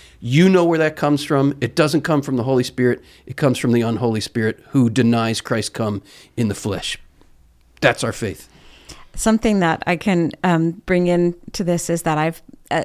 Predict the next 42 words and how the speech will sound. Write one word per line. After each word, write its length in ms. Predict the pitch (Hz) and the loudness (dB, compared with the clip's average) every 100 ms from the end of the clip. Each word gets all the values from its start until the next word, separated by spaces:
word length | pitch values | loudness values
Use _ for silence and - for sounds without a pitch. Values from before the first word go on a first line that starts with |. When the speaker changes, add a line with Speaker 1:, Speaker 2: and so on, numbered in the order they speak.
| - | -4
Speaker 2:
I 140 | 175 165 | -4 -2
think 200 | 208 180 | -2 -4
I've 120 | 143 | -6
shared 260 | - 151 151 | -6 -4 -4
with 160 | 151 | -4
our 120 | 147 | -4
listeners 440 | 151 151 160 156 147 | -4 -4 -4 -4 -4
that 180 | 151 151 | -4 -4
I've 200 | 156 - | -4 -2
been 140 | 160 | -2
listening 280 | 165 160 160 | -2 -2 -4
to 80 | - | -4
the 100 | 151 | -8
Bible 360 | 147 151 139 165 | -4 -4 -2 -2
in 60 | |
a 60 | 165 | -2
Year 180 | 165 156 | -2 -2
podcast. 380 | 151 147 - 135 | -2 -2 0 2
Speaker 1:
Oh, 60 | |
yeah, 100 | 123 | 4
yeah. 220 | 123 170 | 4 2
Speaker 2:
So, 20 | 160 - - - - - | -2 -10 -16 -16 -16 -6
uh, 100 | 175 - - | -6 -6 -4
I'm 160 | 175 | 0
in 160 | 175 185 | 2 2
the 80 | 208 | 4
Old 260 | 180 190 | 4 2
Testament 520 | - 180 170 180 165 160 | 2 0 0 -2 -2 0
and 120 | 170 | -2
I'm 120 | 170 | -2
seeing 560 | 165 - 220 208 170 180 | -4 -2 2 2 2 0
how 200 | 175 160 | -2 -2
this 240 | 165 156 | -2 -6
journey 680 | 156 151 180 190 175 160 - | -8 -4 -2 0 0 -2 -2
of 220 | 170 151 | -4 -2
the 200 | 170 131 | -4 -2
Israelites 760 | 151 170 165 160 151 139 - - - | -2 -2 -4 -2 -2 -6 -8 -12 -8
is 240 | 185 170 160 | -2 -2 -2
so 640 | - - 202 214 190 165 - - - | -4 0 2 2 0 -2 -8 -16 -6
impacted 720 | 196 196 - 151 151 156 156 | -4 -2 -4 -6 -8 -8 -4
by 180 | 151 151 | -4 -2
their 400 | 160 156 156 | -4 -4 -4